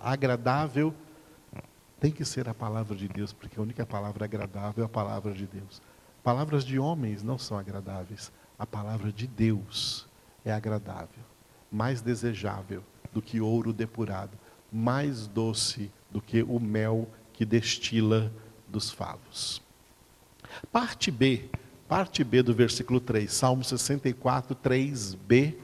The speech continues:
o título aqui é Palavras Amargas.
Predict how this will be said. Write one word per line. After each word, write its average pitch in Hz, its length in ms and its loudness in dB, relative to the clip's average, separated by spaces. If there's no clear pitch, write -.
o 107 80 -2
título 131 400 4
aqui 123 260 4
é 120 220 6
Palavras 135 880 0
Amargas. 110 1700 0